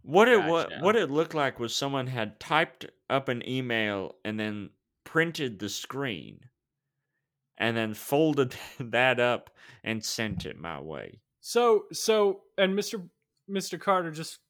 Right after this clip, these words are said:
Speaker 1: Mister
Speaker 3: hear me out for a
Speaker 1: President.
Speaker 3: second.
Speaker 2: You could call him
Speaker 3: Mis-,
Speaker 2: bitch.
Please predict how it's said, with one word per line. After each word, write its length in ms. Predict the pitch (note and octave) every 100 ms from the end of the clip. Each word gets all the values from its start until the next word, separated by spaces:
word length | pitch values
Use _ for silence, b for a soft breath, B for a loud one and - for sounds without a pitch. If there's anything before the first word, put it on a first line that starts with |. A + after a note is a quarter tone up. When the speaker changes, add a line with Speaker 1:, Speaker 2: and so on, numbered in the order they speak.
| _ _ -
Speaker 1:
Mister 300 | C#3 F3 G3+
Speaker 3:
hear 60 |
me 120 | F#3
out 240 | A2 - G#2
for 100 | D3+
a 60 |
Speaker 1:
President. 20 | C3+
Speaker 3:
second. 260 | D3+ C3 - _ _ _ _ _ _ _
Speaker 2:
You 80 | A3
could 100 | A3+
call 160 | A3+ G3
him 100 | F#3+
Speaker 3:
Mis-, 160 | F3+ F3+
Speaker 2:
bitch. 180 | -